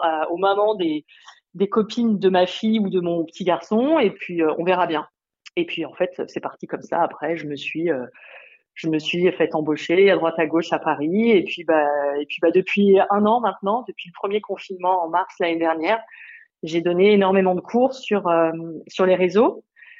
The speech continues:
puis, euh, pour, euh, le magazine Elle, puis, puis pour, euh, des entreprises, pour les aider sur des postures de, au travail,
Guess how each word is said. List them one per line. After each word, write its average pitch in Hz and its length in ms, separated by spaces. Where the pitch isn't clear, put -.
puis, 208 420
euh, 185 300
pour, 180 240
euh, 165 100
le 165 160
magazine 156 480
Elle, 233 380
puis, 196 480
puis 190 240
pour, 170 260
euh, 165 60
des 156 120
entreprises, 214 680
pour 175 140
les 165 160
aider 175 280
sur 175 180
des 156 100
postures 180 520
de, 156 240
au 185 120
travail, 180 680